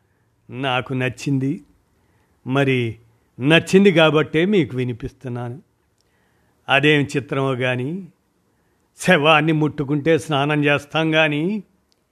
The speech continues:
కోడి, మేక, గొర్రెలను చంపి తింటుంటాం. ఎంత మూర్ఖులం కాకపోతే, దీపాన్ని వెలిగించి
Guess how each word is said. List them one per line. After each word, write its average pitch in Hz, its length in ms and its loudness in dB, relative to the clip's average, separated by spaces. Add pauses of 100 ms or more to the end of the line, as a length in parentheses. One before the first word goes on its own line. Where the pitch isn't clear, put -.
(560)
కోడి, 180 680 4
మేక, 156 520 -2
గొర్రెలను 151 760 0
చంపి 135 500 -4
తింటుంటాం. 156 720 -10 (1500)
ఎంత 131 460 0
మూర్ఖులం 131 580 -4
కాకపోతే, 147 920 -6 (880)
దీపాన్ని 131 720 2
వెలిగించి 175 920 0